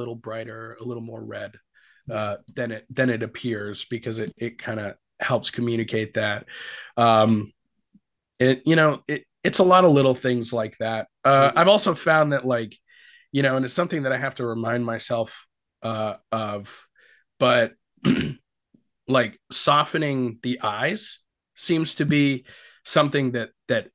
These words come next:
Speaker 1: is really effective.
Speaker 2: Mm.
Speaker 1: Uh, and, and, and I can't even quite figure out why, you know,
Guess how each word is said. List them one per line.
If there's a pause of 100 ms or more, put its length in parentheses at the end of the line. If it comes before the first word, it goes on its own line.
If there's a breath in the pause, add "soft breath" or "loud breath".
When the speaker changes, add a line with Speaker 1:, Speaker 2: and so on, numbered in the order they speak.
(140)
Speaker 1:
is
really
effective. (420 loud breath)
Speaker 2:
Mm.
Speaker 1:
Uh,
and,
and,
and
I
can't
even
quite
figure
out
why, (100)
you
know,